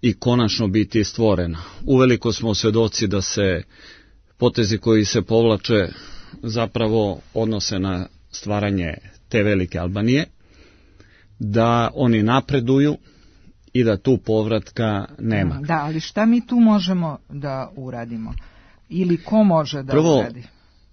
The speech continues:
Speaker 1: samo da malo pojasnimo
Speaker 2: Mhm.
Speaker 1: kako se sada stvara velika Albanija. Ključni trenutak je bio bombardovanje naše zemlje devedeset devete godine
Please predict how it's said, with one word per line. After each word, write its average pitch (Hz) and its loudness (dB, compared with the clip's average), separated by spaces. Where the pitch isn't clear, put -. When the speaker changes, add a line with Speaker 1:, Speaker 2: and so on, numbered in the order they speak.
Speaker 1:
samo 151 0
da 131 4
malo 139 4
pojasnimo 127 0
Speaker 2:
Mhm. 120 -4
Speaker 1:
kako 131 0
se 101 -6
sada 101 0
stvara 98 -2
velika 95 0
Albanija. 85 0
Ključni 143 0
trenutak 135 -2
je 120 2
bio 127 4
bombardovanje 101 0
naše 87 -6
zemlje 80 -6
devedeset 87 -6
devete 87 -6
godine 95 -2